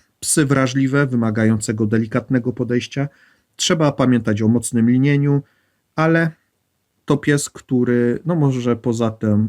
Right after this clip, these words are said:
lekką upartością, tym, że ta pielęgnacja troszkę czasu zajmuje, te psy są bardzo fajne. Spokojny, miły, oddany, bardzo wierny towarzysz. Pies, który świetnie sprawdzi się na przykład w rodzinach. Czterdzieści osiem, sześćdziesiąt centymetrów,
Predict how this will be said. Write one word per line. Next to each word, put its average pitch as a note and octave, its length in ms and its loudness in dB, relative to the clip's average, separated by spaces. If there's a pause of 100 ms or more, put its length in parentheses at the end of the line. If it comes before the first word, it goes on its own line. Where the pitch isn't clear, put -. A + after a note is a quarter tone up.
(100)
lekką C#3 420 0
upartością, C3+ 760 -2
tym, A2 260 -2
że G#2+ 180 -2
ta G#2 140 -6
pielęgnacja A#2 640 -2
troszkę A#2+ 360 -6
czasu A2+ 300 -8
zajmuje, B2 460 -2 (840)
te F#3+ 120 0
psy F3+ 260 -2
są C3 220 0
bardzo A#2+ 300 0
fajne. G#2 340 -4 (160)
Spokojny, D3+ 640 0
miły, B2 480 2
oddany, A#2 720 -2 (200)
bardzo B2 440 0
wierny A#2+ 420 0
towarzysz. A2+ 600 -2 (520)
Pies, E3 240 2
który C3 280 2
świetnie C3+ 380 -2
sprawdzi A2+ 440 -2
się A2 280 0
na G#2 120 2
przykład - 520 -8 (440)
w A#2+ 80 -6
rodzinach. A2 560 -2 (260)
Czterdzieści C3 640 -2
osiem, A#2+ 260 0
sześćdziesiąt G#2+ 520 0
centymetrów, C3 640 -2